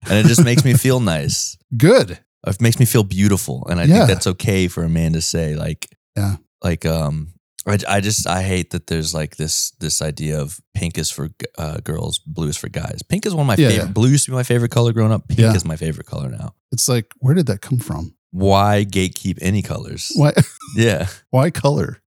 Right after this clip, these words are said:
Speaker 1: Yeah.
Speaker 2: Right? It's like, of all things. No, I think that is, I think that's wonderful. Like, that's fantastic. You are doing something for yourself that you need and is,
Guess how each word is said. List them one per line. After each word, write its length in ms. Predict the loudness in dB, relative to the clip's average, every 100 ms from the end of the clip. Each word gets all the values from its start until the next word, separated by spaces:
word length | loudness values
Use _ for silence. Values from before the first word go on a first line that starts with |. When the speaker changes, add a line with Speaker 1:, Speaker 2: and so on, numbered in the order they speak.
| 0
Speaker 1:
Yeah. 300 | 0 0 -2 -2
Speaker 2:
Right? 260 | -2 -4 -6 _ _
It's 100 | -8
like, 120 | -4
of 80 | -2
all 140 | -2 -2
things. 560 | -2 -2 -2 -6 -8 -10 _ -4
No, 240 | -2 0 0
I 140 | -2
think 280 | -2 -4 -2
that 180 | 0 0
is, 300 | -2 -4 -6 _ _
I 60 | -2
think 60 | 0
that's 140 | -2
wonderful. 640 | -4 -2 0 0 -4 -14 _
Like, 200 | -6 -6 -2
that's 200 | -2 -2
fantastic. 840 | -2 -2 -2 -6 -4 -6 -8 -12
You 240 | -2 2 4
are 140 | 2 0 -8 -2
doing 300 | 2 2 2
something 400 | 0 -4 -2 -4
for 140 | -2
yourself 680 | -4 -4 -4 -6 -8 -10 -14 _ _
that 140 | -6 -4
you 220 | 2 4
need 420 | 2 0 -6 -8 -10 _ -4
and 100 | -2
is, 420 | 0 -2 -2 -6